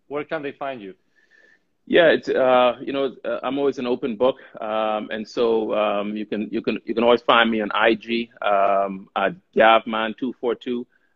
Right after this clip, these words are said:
Speaker 2: um, or you can email me at gavin at C A Christie dot com.
Speaker 1: Okay, very nice. And
Speaker 2: Yeah.
Speaker 1: also, if anybody has additional questions, you can always let me know. Happy to connect you with Gavin. Gavin is the legend. He's the one and only from the Bahamas.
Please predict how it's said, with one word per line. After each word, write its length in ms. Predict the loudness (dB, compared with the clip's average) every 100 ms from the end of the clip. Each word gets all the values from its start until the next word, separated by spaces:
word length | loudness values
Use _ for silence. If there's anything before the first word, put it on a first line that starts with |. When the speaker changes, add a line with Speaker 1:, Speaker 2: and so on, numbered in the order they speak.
| -6
Speaker 2:
um, 220 | -4 -2
or 100 | -2
you 80 | -2
can 220 | -2 -4
email 360 | 0 4 4 4
me 240 | 2 -2 -2
at 200 | -4 -2
gavin 460 | 4 4 4 2 -4 -4
at 240 | -4 -4
C 200 | -6 -2
A 80 | 0
Christie 320 | 0 -4 -4 -4
dot 200 | -4 -4
com. 280 | -6 -6 -12 _ _ _ _ _ _ _ _ -14
Speaker 1:
Okay, 300 | -12 -10 -10
very 320 | 0 2 4
nice. 320 | 4 2 0 _ _ _
And 320 | -2 -2 -2 -6
Speaker 2:
Yeah. 100 | -10
Speaker 1:
also, 260 | -12 -14
if 260 | -16 -16 -18 _ -20
anybody 380 | -16 -12 -10
has 220 | -10 -14 -14
additional 480 | -18 -20 -18 -18
questions, 500 | -14 -14 -14 -16 -20
you 60 | -18
can 120 | -12
always 300 | -10 -8 -8
let 180 | -6 -6
me 100 | -6
know. 240 | -4 -4 -2
Happy 220 | -4 -6
to 120 | -14 -16
connect 440 | -14 -12 -12 -12
you 100 | -14
with 140 | -14 -6
Gavin. 440 | -4 -4 -8 -8
Gavin 320 | -8 -8 -12
is 140 | -20 -18
the 80 |
legend. 540 | -16 -14 -14 -16 -16 -18 _ _ -14
He's 220 | -14 -12
the 100 | -10
one 260 | -8 -8 -10
and 120 | -12
only 240 | -14 -14
from 200 | -16 -16
the 60 | -10
Bahamas. 560 | -6 -4 -4 -6 -10